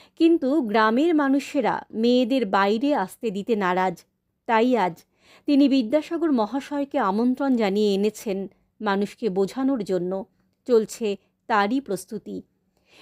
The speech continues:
এমন সময় একটি সাদা থান পরা ছোট্ট ছ সাত বছরের মেয়ে দৌড়ে এলো ঘরে। "বাবা, বাবা,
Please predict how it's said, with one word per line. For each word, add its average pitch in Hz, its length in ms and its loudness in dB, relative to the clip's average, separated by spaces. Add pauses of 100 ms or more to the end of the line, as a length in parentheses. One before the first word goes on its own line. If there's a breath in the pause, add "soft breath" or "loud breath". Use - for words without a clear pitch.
(140 soft breath)
এমন 269 320 4
সময় 240 480 -4 (440)
একটি 247 340 -4 (160)
সাদা 240 440 0
থান 214 340 -4
পরা 196 380 -2 (480)
ছোট্ট 320 380 -4 (260)
ছ - 140 -8
সাত 285 360 -2
বছরের 233 500 0
মেয়ে 214 440 2
দৌড়ে 247 400 2
এলো 196 260 2
ঘরে। 185 400 -4 (560 loud breath)
"বাবা, 262 460 4
বাবা, 269 400 0